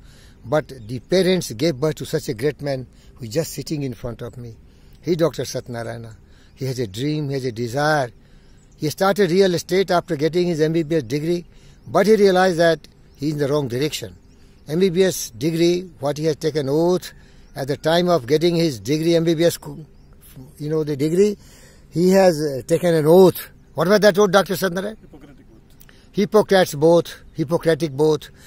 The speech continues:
Speaker 1: oath, and there it was there that I will dedicate my life to the service of mankind without discrimination, without caste, creed, race, religion, region. We will serve the, every victims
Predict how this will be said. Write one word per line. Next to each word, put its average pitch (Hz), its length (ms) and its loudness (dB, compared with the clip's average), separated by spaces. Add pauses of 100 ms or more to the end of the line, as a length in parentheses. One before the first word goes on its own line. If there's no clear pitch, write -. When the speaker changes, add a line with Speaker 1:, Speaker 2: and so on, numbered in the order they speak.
(260)
Speaker 1:
oath, 160 320 2
and 147 180 -2
there 208 240 6
it 202 140 6
was 170 220 4
there 151 180 4
that 139 200 -6
I 139 120 -4
will 147 140 -4
dedicate 147 440 -2
my 143 100 -6
life 143 440 -4 (320)
to 151 60 -12
the 120 60 -10
service 147 360 -4
of 131 120 -6
mankind 123 560 -10
without 139 280 0
discrimination, 120 720 -8 (580)
without 160 420 2 (540)
caste, 156 400 0
creed, 156 300 -2
race, 143 360 0
religion, 143 500 -2
region. 165 420 -2 (600)
We 139 100 -4
will 147 120 -2
serve 202 440 6
the, 202 300 6 (300)
every 214 360 6
victims 180 840 0